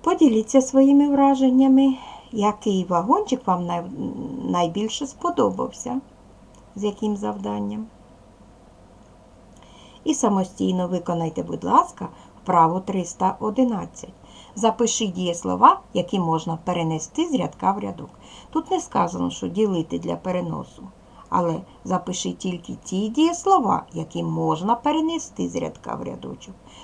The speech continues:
Якщо ж не можна, ми їх просто не виписуємо.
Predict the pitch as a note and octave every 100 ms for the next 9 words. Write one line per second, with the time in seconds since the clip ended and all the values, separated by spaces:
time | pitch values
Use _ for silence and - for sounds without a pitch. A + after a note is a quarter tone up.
0 | - G3 F#3+ F#3+ F3 F3 E3 G#3+ F4+ G4
1 | G4 F#4+ - _ F3+ F3 C4+ C#4+ - -
2 | - F3+ C4 C4 - B3 F#3 G#3+ B3+ G3+
3 | - F3+ - G3+ F3+ - F#3+